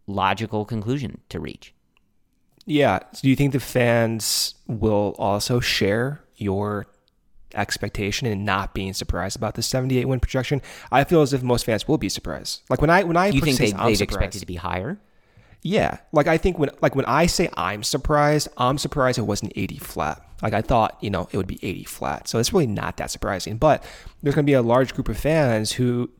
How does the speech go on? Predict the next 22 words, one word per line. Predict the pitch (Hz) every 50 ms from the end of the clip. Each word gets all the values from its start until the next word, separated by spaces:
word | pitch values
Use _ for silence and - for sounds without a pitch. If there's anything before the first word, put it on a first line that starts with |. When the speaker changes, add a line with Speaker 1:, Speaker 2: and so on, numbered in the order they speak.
| 120 110
Speaker 2:
do | - 135 139 143 151 147 139
get | 151 143
excited | 139 135 - - - 311 294 214 -
about | 127 127 127 120 -
Dansby | 139 127 123 117 - - 110
Swanson | - - 107 92 90 90 - - 90 80 -
and | - - -
Jameson | - 95 95 98 - - 101 98
Taillon, | - - 123 123 127 147 151 131 98 78 65 - - - - - -
and | - 104 104
they | 104
see | - 131 131 135 -
Eric | 139 131 127 131 -
Hosmer's | - 151 143 143 151 143 - 123 107 110 -
pass | - - 92 95 98 -
and | - 107 -
Cody | 135 135 135 135
Bellinger's | 123 123 127 123 131 131 117 127 127 -
M | - 117 120 120
V | 120 127 120
P | 117 - - 156 156
pass. | 156 - 104 - - - -